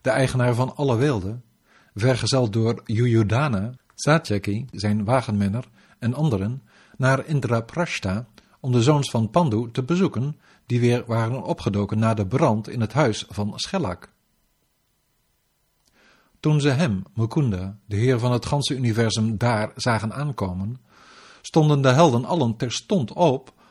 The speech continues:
alsof de meester van hun zinnen, hun levensadem, was teruggekeerd.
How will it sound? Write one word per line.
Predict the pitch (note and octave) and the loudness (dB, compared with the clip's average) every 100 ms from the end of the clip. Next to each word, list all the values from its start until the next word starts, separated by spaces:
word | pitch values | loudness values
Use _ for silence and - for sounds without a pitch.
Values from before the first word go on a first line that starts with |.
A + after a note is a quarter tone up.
| - | -6
alsof | D#3+ E3 B2+ | 0 0 2
de | B2+ | 0
meester | F3+ - A#2+ | 0 0 -2
van | A#2 | 0
hun | A#2+ A#2 | 2 2
zinnen, | D#3 B2+ A2 C#3 | 2 0 -2 -2
hun | G#2 A2+ | -2 0
levensadem, | G2 E3+ B2 G2+ - F#2+ G#2 B2+ - | 2 0 0 -6 -8 -6 -4 -8 -8
was | A2+ G#2 - | -6 -6 -8
teruggekeerd. | - C3 G3 G3 D#3+ A2 F2 | -6 -2 -2 -4 -4 -4 -6